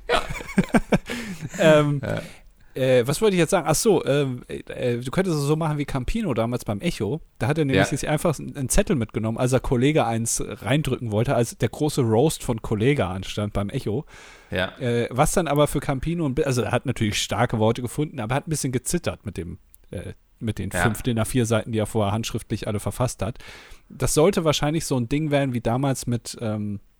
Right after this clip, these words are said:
Speaker 1: mit Lehmann bei der W M zweitausendsechs mit dem Zettel, weißt du? Wo der
Speaker 2: Aha.
Speaker 1: so brilliert hat, wo man gedacht hat, was steht da auf dem Zettel drauf?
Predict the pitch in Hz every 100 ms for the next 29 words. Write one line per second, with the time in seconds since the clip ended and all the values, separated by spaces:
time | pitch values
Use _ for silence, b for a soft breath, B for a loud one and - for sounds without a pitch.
0 | _ _ _ _ - 117 104 131 156 98
1 | 90 - - 104 107 104 101 139 135 120
2 | 107 113 107 104 139 - 107 98 - 147
3 | 98 87 101 - 226 b b b 117 98
4 | 117 120 - 117 107 147 - 95 113 110
5 | 123 120 - 117 113 - 107 104 - 120
6 | 104 95 110 98 120 113 104 - 95 95
7 | -